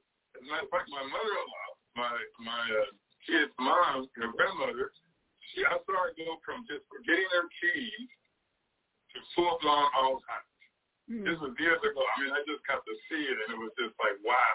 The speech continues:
Speaker 1: where she was – miles away down the street, and police picked her up and brought her home. And it's just, it's, it's, it's, it's devastating. I mean, you don't realize how much the mind has to do with how you live. Well, think of, like, a baby.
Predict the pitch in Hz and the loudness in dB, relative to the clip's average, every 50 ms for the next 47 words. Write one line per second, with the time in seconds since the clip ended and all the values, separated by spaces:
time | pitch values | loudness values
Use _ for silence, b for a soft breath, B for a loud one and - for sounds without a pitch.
0 | - - - - - - - - 143 135 123 113 107 - _ _ _ _ _ _ | 0 -4 -4 -4 -4 -4 -4 -6 -8 -6 -4 -4 -6 -6 _ _ _ _ _ _
1 | _ - - - - - 151 151 - - - - 139 143 135 123 135 135 135 131 | _ -2 2 4 6 6 6 6 4 2 -2 -4 -6 -6 -6 -6 -8 -8 -8 -12
2 | 127 123 - - - 139 135 127 120 113 107 - 123 123 131 127 123 _ - 131 | -16 -16 -18 -12 -8 -6 -6 -6 -6 -8 -8 -4 -2 -2 -2 -2 -4 _ 2 2
3 | - - 123 123 123 123 123 - 110 107 110 120 120 - 117 113 113 113 110 - | 2 2 2 4 4 4 4 0 -4 -4 2 4 4 4 4 4 2 0 -4 -6
4 | 117 123 120 113 113 - - - - 427 - - - - - - - _ _ _ | -6 -6 -6 -6 -6 -8 -10 -10 -12 -12 -10 2 4 4 4 4 0 _ _ _
5 | _ _ _ _ _ _ _ _ _ _ _ _ _ _ _ _ _ _ _ _ | _ _ _ _ _ _ _ _ _ _ _ _ _ _ _ _ _ _ _ _
6 | _ _ _ - 381 - 254 254 _ - 277 269 247 - _ - - - 240 - | _ _ _ -4 -2 -2 -2 -2 _ 0 0 0 -2 -4 _ -4 -4 -4 -4 -4
7 | _ _ _ - - - 247 - - - - - - - - - - - - - | _ _ _ -2 -2 -2 -2 -2 2 4 4 4 6 2 -2 -4 -4 -8 -8 -8
8 | - _ _ - - - - 359 - - _ _ _ _ _ _ _ _ _ _ | -8 _ _ -10 -10 -10 -8 -10 -12 -16 _ _ _ _ _ _ _ _ _ _
9 | _ _ _ _ _ _ _ _ _ _ _ _ _ - - - 247 262 262 247 | _ _ _ _ _ _ _ _ _ _ _ _ _ -14 -6 -4 -2 0 0 0
10 | 220 220 214 202 185 - - - 190 202 202 202 - - - - - - - - | 0 -2 0 0 0 -2 -4 -8 -6 -6 -4 -6 -8 -10 -10 -14 -14 -8 -4 -2
11 | - - 185 180 175 - - - - - 139 131 - 381 392 - 151 - 156 160 | -2 0 -2 -2 -4 -8 -12 -14 -14 -14 -16 -12 -10 -10 -8 -8 -8 -6 -2 -2
12 | 156 - - - - _ - 190 202 196 - - - _ _ _ _ _ _ _ | -4 -4 -6 -18 -20 _ -2 0 0 2 0 -2 -4 _ _ _ _ _ _ _
13 | _ _ _ - - - - 277 277 330 262 - - - - - - 415 415 - | _ _ _ -6 -6 -4 -2 -2 2 4 4 4 4 4 2 4 4 4 2 2
14 | 403 262 | 0 -4